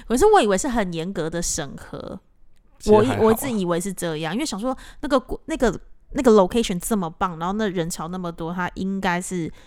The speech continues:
Speaker 1: 变得是大家都要想办法去挤进去那个地方，然后他做一个那种强烈审核，我要你，我不要你之类的。
Speaker 2: 但你去过纽约那边，你就知道啊，时代广场那一边一堆屏欸。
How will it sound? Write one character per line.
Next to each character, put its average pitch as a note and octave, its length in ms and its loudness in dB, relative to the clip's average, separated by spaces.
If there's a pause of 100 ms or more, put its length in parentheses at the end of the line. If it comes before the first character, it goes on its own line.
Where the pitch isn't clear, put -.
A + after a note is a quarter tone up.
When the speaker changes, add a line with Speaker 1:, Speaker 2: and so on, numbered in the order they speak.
(240)
Speaker 1:
变 C#4 140 8
得 A3 120 2
是 B3+ 100 -4
大 A#3 240 2
家 A3 200 -2
都 A3 240 2
要 A3+ 100 2
想 F#3 160 0
办 G3 100 -4
法 F#3 120 -6
去 G3 180 -10
挤 F3+ 160 -10
进 G3 160 -10
去 F#3+ 200 -10
那 F#3+ 80 -8
个 F3+ 120 -10
地 F3+ 160 -8
方， F3 140 -6
然 E3+ 80 -4
后 F3+ 40 -4
他 F#3 120 -6
做 F#3+ 140 -4
一 E3 40 -4
个 E3 80 -8
那 F3 80 -10
种 F3 200 -10
强 F3 200 -6
烈 G#3+ 120 0
审 D#3+ 200 -4
核， D#3 200 -6
我 D#3 180 -8
要 G#3 180 0
你， D#3+ 120 -6
我 A#2 60 -6
不 - 140 2
要 D#3+ 220 0
你 - 120 -16
之 - 160 -14
类 - 160 -12
的。 - 180 -16 (340)
Speaker 2:
但 D#3+ 340 -2
你 A#2+ 320 -6
去 - 240 -2
过 E3+ 380 -2
纽 A2+ 220 -4
约 A#2+ 120 -4
那 D#3 100 -6
边， D3 180 -6
你 G#2+ 40 -6
就 B2 100 -8
知 C3 160 -10
道 D#3+ 160 -6
啊， C3+ 320 -4
时 - 180 -8
代 D#3+ 80 -4
广 D3+ 220 -6
场 C3 80 -6
那 C3 60 -6
一 - 20 -6
边 B2 180 -6 (360)
一 G#3+ 100 0
堆 D#3+ 300 0
屏 F#2+ 380 2
欸。 G2 140 -2